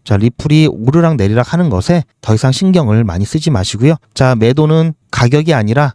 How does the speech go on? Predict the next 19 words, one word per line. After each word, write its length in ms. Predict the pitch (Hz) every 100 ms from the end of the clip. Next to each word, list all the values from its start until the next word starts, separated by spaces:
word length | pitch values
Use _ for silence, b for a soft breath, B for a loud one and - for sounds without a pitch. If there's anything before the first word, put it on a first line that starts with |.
| _
시기에 400 | - 226 214 226 -
따라 440 | 120 101 107 147 - _ -
해야 120 | 202
된다고 260 | 180 120 123
말씀을 320 | 85 143 131
드렸죠. 380 | 92 - 170 - -
자, 140 | 117
이 140 | 117 147
매도 320 | 113 127 165
시기 360 | - 160 160 135
제가 420 | - 107 110 117
말씀을 440 | 101 101 120 120
드릴 200 | 113 101
겁니다. 420 | - 95 87 104 - -
지금 460 | 143 139 143 143 - -
제가 240 | 127 139
말씀드렸던 560 | 139 107 151 135 - 123
이 120 | 123
기준 420 | - - - 123